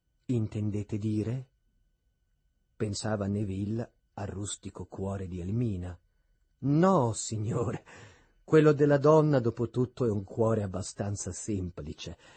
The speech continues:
Ecco, mi riferisco al cuore stesso della natura, signore."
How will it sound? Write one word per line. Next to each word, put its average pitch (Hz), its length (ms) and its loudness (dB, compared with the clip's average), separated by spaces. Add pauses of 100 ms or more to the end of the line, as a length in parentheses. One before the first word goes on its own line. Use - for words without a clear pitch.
(340)
Ecco, 139 560 -2 (360)
mi 151 160 4
riferisco 175 1000 0 (140)
al 156 260 2
cuore 190 500 0
stesso - 720 -6
della 147 280 -2
natura, 101 680 -4
signore." 82 760 -10